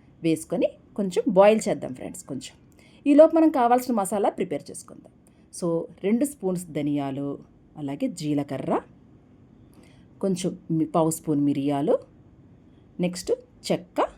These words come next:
దాల్చిన చెక్క, నెక్స్ట్ చెక్క తీసుకున్న తర్వాత లవంగము, నెక్స్ట్ మూడు యాలక్కాయలు, అలాగే కొంచెం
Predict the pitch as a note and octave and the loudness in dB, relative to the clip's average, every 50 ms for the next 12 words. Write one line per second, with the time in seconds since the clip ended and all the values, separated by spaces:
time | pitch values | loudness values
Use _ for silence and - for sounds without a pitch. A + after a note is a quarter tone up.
0 | - _ _ _ - _ - E3+ E3 D#3 D3 - - D3+ D3 - - E3+ F3 - | -20 _ _ _ -20 _ -8 -6 -4 -4 -4 -4 -6 -8 -8 -6 -6 -6 -6 -6
1 | - C4+ D4+ E4 - - - - _ _ - _ _ - F3+ F3 F3 - - - | -4 -4 -4 -4 -6 -10 -20 -20 _ _ -20 _ _ -8 -8 -8 -6 -8 -8 -6
2 | E3+ E3+ - - - - _ _ _ _ _ - - _ _ - - - _ - | -6 -6 -6 -10 -16 -20 _ _ _ _ _ -20 -20 _ _ -20 -20 -20 _ -20
3 | - - - _ - _ - - - - - - - - _ - - - F3 F3 | -20 -20 -20 _ -20 _ -20 -20 -20 -20 -20 -20 -20 -20 _ -12 -6 -6 -4 -2
4 | F#3 F3 E3+ D#3+ - - D#3+ C#3+ D3+ D3 D3 C#3+ D3 - - - - - _ - | 0 0 0 0 -2 -4 -4 -2 -2 0 -2 -2 0 -2 -4 -4 -6 -12 _ -6
5 | - D3+ D#3 D#3+ D#3 D#3 D3+ D3 C#3 D3 D#3+ B3 B4+ - - - - - - - | 0 2 2 4 4 4 2 2 2 2 2 0 0 -2 -4 -20 -20 -20 -20 -20
6 | - - _ _ _ - F3 F3+ F3+ - - - - - - - - _ - - | -20 -20 _ _ _ -4 -2 -2 -2 -2 -4 -6 -8 -10 -16 -16 -20 _ -20 -20
7 | - - - - - G3+ G3 G3 F#3 E3+ D3+ C#3 C#3 C#3+ D3 D3 - - D3+ C#3+ | -20 -20 -18 -10 -4 -2 0 2 2 2 2 2 2 0 -2 -2 -4 -4 -4 -2
8 | C#3+ D#3 C4 C5+ - - - - - - - - - _ - - D3+ D3+ C#3+ C#3 | 0 2 2 0 0 -2 -12 -20 -20 -20 -20 -20 -20 _ -10 -6 -4 -4 -4 -4
9 | C#3 - - C#5 C#5+ - - _ - - - - _ - - _ _ - - A3+ | -4 0 0 0 0 0 -4 _ -20 -20 -20 -20 _ -20 -20 _ _ -2 2 2
10 | A#3 A3+ - C4 | 2 4 4 2